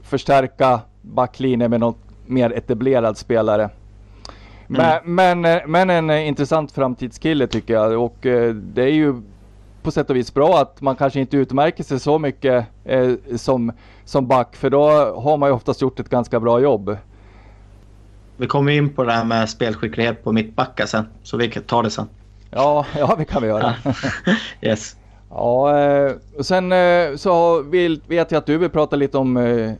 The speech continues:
Speaker 1: Ciuciu. Andreas?
Speaker 2: Ja, ja, jag har ju varit som alla andra lite, lite negativ, kanske beroende på vad,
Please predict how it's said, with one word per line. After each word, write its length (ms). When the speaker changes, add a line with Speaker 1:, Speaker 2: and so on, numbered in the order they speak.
Speaker 1:
Ciuciu. 640
Andreas? 440
Speaker 2:
Ja, 340
ja, 320
jag 140
har 120
ju 340
varit 260
som 120
alla 180
andra 340
lite, 580
lite 240
negativ, 640
kanske 540
beroende 680
på 260
vad, 340